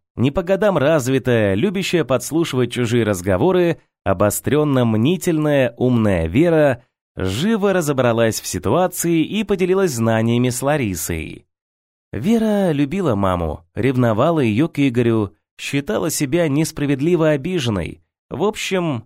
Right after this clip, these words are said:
об этом мы уже говорили. Теперь Лариса умело использовала услышанные от Веры сведения и уничтожила Вяземских.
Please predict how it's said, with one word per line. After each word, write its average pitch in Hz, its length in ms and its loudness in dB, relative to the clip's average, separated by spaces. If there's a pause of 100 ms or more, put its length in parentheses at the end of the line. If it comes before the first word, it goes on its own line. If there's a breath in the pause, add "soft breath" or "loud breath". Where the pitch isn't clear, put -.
(140)
об 123 220 -2
этом 220 280 -2
мы 139 240 0
уже 107 300 0
говорили. 87 680 -4 (760)
Теперь 151 500 0
Лариса 170 480 0
умело 147 360 2
использовала 123 680 -2
услышанные 110 680 0
от 95 120 -2
Веры 101 260 0
сведения 156 960 0
и 147 140 0
уничтожила 127 840 0
Вяземских. 87 1000 -4